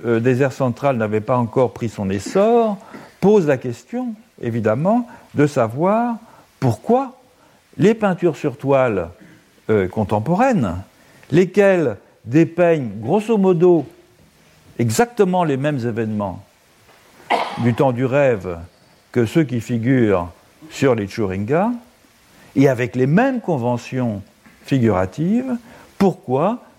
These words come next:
ces images ne sont-elles pas tout autant sacrées, mais au contraire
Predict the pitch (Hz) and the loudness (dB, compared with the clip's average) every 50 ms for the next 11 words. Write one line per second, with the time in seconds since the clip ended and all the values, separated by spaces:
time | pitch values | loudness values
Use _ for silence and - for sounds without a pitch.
0 | _ _ - - - 233 226 170 135 120 107 98 92 101 120 156 196 208 - - | _ _ -18 -2 0 0 2 2 0 0 0 0 -2 -4 -4 -6 -8 -10 -12 -18
1 | - - - - _ _ - - 147 190 208 208 - 180 165 - 165 156 127 - | -20 -20 -20 -20 _ _ 0 2 4 4 4 2 0 -2 0 2 0 0 0 0
2 | - 147 131 - 139 131 117 135 123 - - 131 120 107 - - _ _ _ _ | 0 0 0 0 -6 -6 -4 -4 -4 -2 -2 -2 -2 -2 -4 -8 _ _ _ _
3 | - - - 101 98 - - - 208 233 262 262 - _ _ _ _ _ _ _ | -18 -4 -4 -2 -2 -4 -4 -2 -2 -2 -2 -4 -12 _ _ _ _ _ _ _
4 | - - 135 170 196 220 214 - 131 127 127 110 - - 185 208 240 269 262 226 | -2 2 2 4 4 4 2 0 0 -6 -8 -8 -8 -10 -10 -10 -10 -10 -12 -12
5 | 175 139 | -14 -16